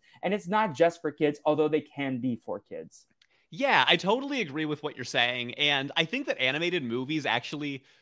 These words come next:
Speaker 2: I, I don't wanna say they do a better job of appealing to a wider audience, but I do think they reach a larger audience
Speaker 1: Mm-hmm.
Speaker 2: because when something is in a theater, it has attention from a lot of different circles, and it's getting trailers, and maybe some adults are going to decide to test the waters on it.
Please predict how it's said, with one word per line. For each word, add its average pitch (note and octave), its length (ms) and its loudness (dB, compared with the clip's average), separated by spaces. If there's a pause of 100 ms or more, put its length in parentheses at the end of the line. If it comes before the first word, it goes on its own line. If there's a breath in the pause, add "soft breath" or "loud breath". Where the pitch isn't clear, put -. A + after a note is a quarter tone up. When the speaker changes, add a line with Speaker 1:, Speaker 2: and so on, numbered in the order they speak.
(720 soft breath)
Speaker 2:
I, - 220 -8
I F3 80 4
don't G#3+ 140 0
wanna E4 160 0
say B3+ 160 2
they G3+ 160 2
do E3 220 -2
a E3 60 4
better D3 280 -2
job A2 440 -4
of C#3 80 -8
appealing F3+ 440 -6
to F#3+ 120 -4
a F#3 60 -4
wider F#3+ 320 0
audience, G#3 380 -2
but F#3 100 0
I E3+ 80 4
do D#3 160 -2
think G#3+ 220 -6
they F#3 120 0
reach B2+ 380 -8
a B2+ 60 -6
larger G#2+ 360 -4
audience G#2 420 -4
Speaker 1:
Mm-hmm. A#2 80 -2
Speaker 2:
because C#3+ 220 -4
when C3+ 360 -6
something A#3+ 340 -4
is D#3 140 -6
in C3+ 80 -6
a C3 40 -12
theater, F#3 440 -4 (240 loud breath)
it E3 80 -6
has F3 280 4
attention C#3+ 460 -4
from C3 140 -4
a B2+ 40 -2
lot B2 200 2
of A2+ 80 -4
different - 280 -10
circles, A2+ 440 -6
and C3 80 -6
it's C3 120 -12
getting D#3 260 -2
trailers, A2+ 580 -4
and B2 160 -6 (280 soft breath)
maybe G3 280 6
some F3+ 160 0
adults C#3+ 300 0
are C#3 60 -6
going C3+ 280 0
to C3 60 -4
decide B2 320 0
to A#2+ 60 -6
test - 280 -6
the G#2 60 -8
waters A2+ 380 0
on G2+ 220 -2
it. G2 140 -10